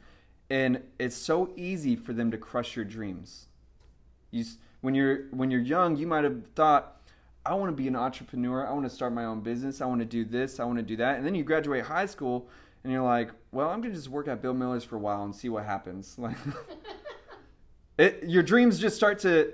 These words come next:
to start being stunted by the reality, right? And being a realist can really save people from a lot of heartache. There's a,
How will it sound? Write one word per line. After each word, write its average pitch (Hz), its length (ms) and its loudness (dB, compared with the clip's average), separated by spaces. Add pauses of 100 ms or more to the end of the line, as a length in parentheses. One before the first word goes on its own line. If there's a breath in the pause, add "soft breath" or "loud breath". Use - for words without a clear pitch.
(120)
to 160 120 0
start 160 400 2
being 143 220 4
stunted 131 720 -2
by 117 380 4 (520)
the 123 80 -2
reality, 120 640 2 (880)
right? 135 320 0 (1080 soft breath)
And 151 160 6
being 220 340 4
a 151 120 4
realist 151 880 4 (920)
can 151 160 2
really 156 300 6
save 143 480 2 (400)
people 127 400 2
from 120 180 -2
a 117 60 2
lot 117 160 2
of 110 120 -10
heartache. 113 440 -2
There's 131 160 0
a, 120 80 -2